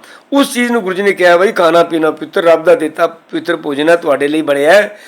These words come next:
ਇਹ ਤੁਸੀਂ ਹਰ ਹਾਲ ਦੁੱਖ ਵਿੱਚ ਹੋ, ਸੁੱਖ ਵਿੱਚ ਹੋ, ਇਹ ਤੁਹਾਨੂੰ ਖਾਣਾ ਪੀਣਾ ਤੁਹਾਡੇ ਸਰੀਰ ਦੀ ਲੋੜ ਹੈ। ਇਸ ਦਾ ਮਤਲਬ ਇੱਧਰ ਕੱਢਣਾ। ਤੇ ਜੇ ਅਸੀਂ ਉਹ ਉਸਲੇ ਪਾਸੇ ਮਤਲਬ ਲੈ ਜਾਈਏ ਖਿੱਚ ਧਰੂ ਕੇ ਕਿ ਨਹੀਂ ਜੀ ਸਾਰਾ ਕੁਝ ਹੀ ਖਾਣਾ ਪੀਣਾ, ਜੋ ਮਰਜ਼ੀ ਖਾਈ ਜਾਓ, ਇਹ ਤਾਂ, ਇਹ ਮਤਲਬ ਨਹੀਂ ਹੈ।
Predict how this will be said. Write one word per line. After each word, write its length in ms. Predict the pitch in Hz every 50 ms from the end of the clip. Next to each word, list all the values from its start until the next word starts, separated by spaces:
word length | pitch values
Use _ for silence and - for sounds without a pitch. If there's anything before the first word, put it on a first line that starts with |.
| - - - -
ਇਹ 100 | - 226
ਤੁਸੀਂ 300 | - 202 185 196 214 175
ਹਰ 240 | 147 156 170 175 208
ਹਾਲ 100 | 180 165
ਦੁੱਖ 300 | 143 165 202 190 - 214
ਵਿੱਚ 160 | 214 - 196
ਹੋ, 60 | 185
ਸੁੱਖ 280 | - - 202 196 156 190
ਵਿੱਚ 140 | 180 156 180
ਹੋ, 180 | 180 165 - - - - -
ਇਹ 100 | 214 208
ਤੁਹਾਨੂੰ 240 | 202 202 180 165 143
ਖਾਣਾ 280 | 113 143 156 165 175 175
ਪੀਣਾ 260 | 175 170 170 180 185
ਤੁਹਾਡੇ 260 | 180 180 160 151 147
ਸਰੀਰ 240 | 127 127 139 147 165
ਦੀ 100 | 180 180
ਲੋੜ 300 | 156 139 123 127 127 110
ਹੈ। 80 | 92 - _ _ _ _ _ - - - _ _ -
ਇਸ 120 | 214 214
ਦਾ 100 | 220 247
ਮਤਲਬ 340 | 226 196 190 202 233 233 -
ਇੱਧਰ 240 | 277 285 285 247 -
ਕੱਢਣਾ। 280 | 180 156 143 123 110
ਤੇ 220 | 107 - _ - 175
ਜੇ 220 | 151 202 240 247
ਅਸੀਂ 160 | - 240 262
ਉਹ 380 | 226 175 - - 175 160 175 214
ਉਸਲੇ 300 | 240 214 - - 233 247
ਪਾਸੇ 220 | 240 233 202 233
ਮਤਲਬ 280 | 240 226 214 226 240 233
ਲੈ 120 | 220 220
ਜਾਈਏ 240 | 214 220 220 214 214
ਖਿੱਚ 260 | 214 202 208 196 202
ਧਰੂ 180 | 220 214 185 165
ਕੇ 220 | 170 180 - - - _ _ _ _ _ -
ਕਿ 100 | 185 185
ਨਹੀਂ 100 | 196 196
ਜੀ 80 | 185
ਸਾਰਾ 260 | - - 190 190 190
ਕੁਝ 140 | 185 208 226
ਹੀ 60 | 240
ਖਾਣਾ 200 | 190 208 190 202
ਪੀਣਾ, 260 | 196 175 196 185 202 196
ਜੋ 140 | 165 196
ਮਰਜ਼ੀ 280 | 202 185 165 165 185 196
ਖਾਈ 180 | 165 165 170 175
ਜਾਓ, 200 | 180 180 208 - - _ _ _ _ _ _ _ _ _ _ -
ਇਹ 140 | 139 131 127
ਤਾਂ, 140 | 123 156 -
ਇਹ 160 | - 196 185
ਮਤਲਬ 280 | 165 - 123 127 127
ਨਹੀਂ 160 | 127 147 180 180
ਹੈ। 120 | 151